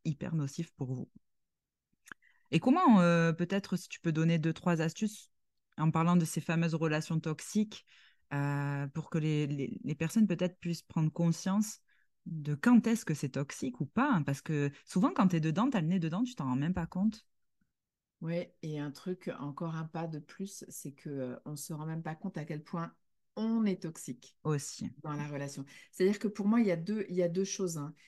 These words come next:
Speaker 2: Il y a être en relation avec une personne, une personnalité toxique.
Speaker 1: Mm.
Speaker 2: Donc là, c'est un tableau psychopathologique type, euh,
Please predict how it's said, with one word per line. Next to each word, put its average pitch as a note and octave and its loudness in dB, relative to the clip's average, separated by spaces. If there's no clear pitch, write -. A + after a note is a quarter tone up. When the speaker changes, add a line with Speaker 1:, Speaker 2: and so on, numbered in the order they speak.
Speaker 2:
Il E3+ -4
y E3+ 0
a E3 -2
être A3+ -4
en G#3+ 2
relation G3 0
avec E3 -4
une D#3+ -4
personne, G3+ -2
une D#3+ -6
personnalité F3 -4
toxique. D3 -6
Speaker 1:
Mm. - -20
Speaker 2:
Donc D3+ -4
là, G#3 2
c'est G3+ -4
un D3+ -6
tableau F3+ -2
psychopathologique E3 -6
type, E3+ -10
euh, B2+ -6